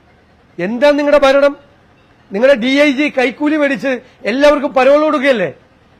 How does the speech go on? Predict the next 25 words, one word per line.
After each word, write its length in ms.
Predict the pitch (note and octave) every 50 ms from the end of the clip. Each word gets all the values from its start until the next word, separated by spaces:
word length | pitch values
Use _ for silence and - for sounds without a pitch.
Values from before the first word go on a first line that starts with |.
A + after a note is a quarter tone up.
| _ -
അതിന്റെ 280 | G3 G#3+ C#4+ D4 C#4 -
ഷെയർ 520 | - C4 B3+ C4+ D4 D4+ D#4 D4 C4 - - - _ _
വേറെ 320 | - F3+ A3 B3+ C#4+ D4+ D#4+
ഉന്നത 280 | D4+ C#4+ C4 C#4 C#4+
ഉദ്യോഗസ്ഥന്മാർ 640 | C#4+ C#4 G#3+ C4+ C#4 C#4 C4+ - C4+ B3 C4+ C4+ C4+
കൈപ്പറ്റുമല്ലേ? 720 | C4 B3+ B3+ B3+ B3+ C#4 A#3 A3 C4+ A#3+ A3 F#3 D#3+ D#3 D3+ _ _ _ _ _ _ _ _ _ _ _ _ _ _ -
ടി 120 | A3+ C4
പി 180 | C#4 - D#4 D4+
ചന്ദ്രശേഖരന് 720 | A#3+ D4 C#4 C#4 C#4+ C4 - D4+ C#4 C4+ C#4 C4+ B3+ C4
അമ്പത്തൊന്ന് 480 | C4 B3 B3+ C#4 C#4 - D4+ C#4+ C#4 D4
വെട്ടുവെട്ടിക്കൊന്ന 800 | C#4 C4+ C4+ C#4 C4+ C#4 C4 G#3+ C4+ A#3 C4 C4 C4 B3+ B3+ B3+ B3+ - _ _ _ _ _ -
ക്രിമിനലുകൾ 520 | A3+ B3 B3+ C#4+ D4 D4+ D4 D4 C#4+ C#4+
മുഴുവൻ 200 | C#4+ C#4 C4+ C4+
പുറത്തല്ലേ? 640 | G#3+ - B3 B3+ B3+ B3+ - D4+ C#4+ B3+ F#3+ D3 - - _ _ _ _ _ _ _ _ _ _ _ _ -
ലഹരി 320 | F#3 G#3 B3 A#3+ D4+ D#4+ E4
മരുന്ന് 440 | D#4 D#4 D4+ D4+ C#4 D4 C#4+ C4 B3 - - _ _ -
മാഫിയയ്ക്ക് 540 | F#3+ G3+ A#3+ B3+ - D4 D4 C#4+ A#3 C#4+ C4
നിങ്ങൾ 200 | C4+ C4+ C4+ C4
സൗകര്യം 380 | - A#3+ B3 B3 C4 C#4 C#4 B3
ചെയ്തു 140 | C#4 B3+
കൊടുക്കുകയല്ലേ? 480 | C4+ C4 C4 A#3 B3+ B3 B3+ A3 E3+ B2 - _ _ _ _ _ _ -
നിങ്ങളുടെ 260 | F#3+ A#3 C#4 C#4+ D4
ജയിലിൽ 540 | B3 G3 G3+ B3+ C4 C#4 D4 D4 D#4 D4 C#4
നിങ്ങൾ, 300 | C4+ C4+ C4+ C4+ C4+ A3+ - - _ _ _ -
ആ, 160 | F#3+ G3 G#3+